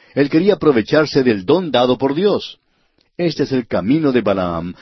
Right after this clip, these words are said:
según se menciona en la segunda epístola del apóstol Pedro. Eso provocó su caída. Amigo oyente, un hombre puede buscar ser otra cosa y no buscar el dinero.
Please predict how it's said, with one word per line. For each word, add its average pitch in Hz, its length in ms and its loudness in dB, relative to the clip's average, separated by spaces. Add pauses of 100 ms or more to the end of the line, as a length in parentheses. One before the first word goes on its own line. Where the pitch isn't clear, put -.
según 101 320 -2
se 117 140 -6
menciona 127 320 0
en 113 60 0
la 104 100 2
segunda 113 400 -2
epístola 127 440 -2
del 98 120 -2
apóstol 107 420 -4
Pedro. 117 360 -2 (440)
Eso 151 260 0
provocó 123 520 2
su 170 160 -4
caída. 90 440 -2 (760)
Amigo 151 260 -2
oyente, 131 440 0 (300)
un 165 180 0
hombre 143 260 0
puede 123 240 0
buscar 113 420 -2
ser 107 220 -2
otra 117 260 0
cosa 127 380 0
y 101 80 -2
no 131 160 2
buscar 165 340 0
el 180 100 2
dinero. 92 440 -6